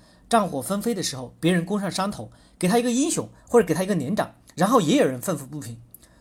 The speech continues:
，“我不就是，我不就是没冲上这个山头吗？”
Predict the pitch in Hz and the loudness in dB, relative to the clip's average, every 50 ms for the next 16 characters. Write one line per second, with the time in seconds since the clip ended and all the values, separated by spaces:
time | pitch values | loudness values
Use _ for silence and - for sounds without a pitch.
0 | _ _ - 160 175 165 165 262 277 - 339 311 277 - - - - - - - | _ _ 0 0 2 2 2 2 2 4 4 4 2 0 -4 -10 -16 -20 -20 -10
1 | - - - 165 269 330 370 349 - 285 262 190 170 180 180 214 233 226 233 214 | -2 0 2 2 4 4 4 4 4 2 2 2 2 2 2 0 0 0 0 0
2 | 202 175 180 208 208 202 160 135 135 131 - | 0 0 0 0 0 0 -4 -6 -8 -10 -12